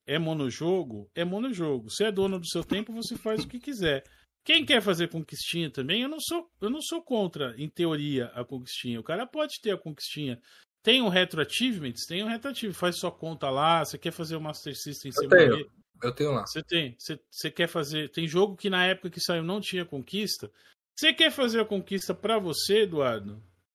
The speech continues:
Speaker 1: Suave, eu não tenho nada contra. Você, o Felipe quer fazer os Ratalaika porque, porque ele gosta, é uma parada. Agora, desde que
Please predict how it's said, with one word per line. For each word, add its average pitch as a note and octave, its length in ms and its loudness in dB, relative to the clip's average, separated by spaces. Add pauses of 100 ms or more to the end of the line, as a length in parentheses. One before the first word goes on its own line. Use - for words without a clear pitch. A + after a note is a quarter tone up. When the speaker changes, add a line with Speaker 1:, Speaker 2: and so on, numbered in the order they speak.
(100)
Speaker 1:
Suave, F3 400 0
eu D#3 40 -6
não F3+ 100 -6
tenho G#3+ 180 -6
nada A#3+ 240 -6
contra. B2+ 320 -4
Você, C#3+ 140 -8 (400)
o D#3+ 160 -2
Felipe G3+ 360 -6
quer G3 140 0
fazer F3 240 -6
os E3 120 -8
Ratalaika D#3 520 -4
porque, - 240 -18 (260)
porque D3 280 -4
ele G3+ 260 0
gosta, D3 500 0 (380)
é A#2+ 60 -8
uma D3+ 120 -6
parada. A#2+ 460 -2 (340)
Agora, F3 400 6
desde G#3+ 600 2
que E3+ 440 4